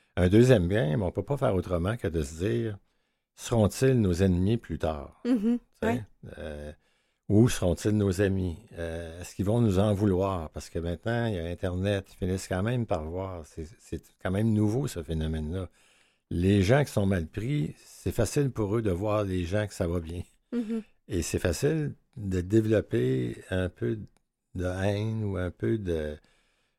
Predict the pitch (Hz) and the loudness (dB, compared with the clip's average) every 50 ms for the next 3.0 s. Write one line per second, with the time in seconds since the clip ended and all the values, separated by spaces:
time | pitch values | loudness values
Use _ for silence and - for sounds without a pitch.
0 | _ - - - 82 - 50 - - - - 85 85 82 82 82 82 82 85 85 | _ -12 -10 -10 -8 -10 -10 -12 -12 -14 -14 -14 -14 -14 -16 -16 -16 -18 -18 -18
1 | 85 85 87 - - 92 80 73 - _ _ _ - 90 87 85 76 80 101 104 | -20 -20 -16 -10 -8 -8 -8 -8 -10 _ _ _ -8 -6 -6 -4 -4 -2 -2 -2
2 | 92 82 82 92 107 110 107 95 85 85 87 85 82 80 80 85 85 82 85 | -2 -2 0 0 0 0 0 -2 -4 -6 -8 -10 -10 -12 -12 -14 -16 -16 -16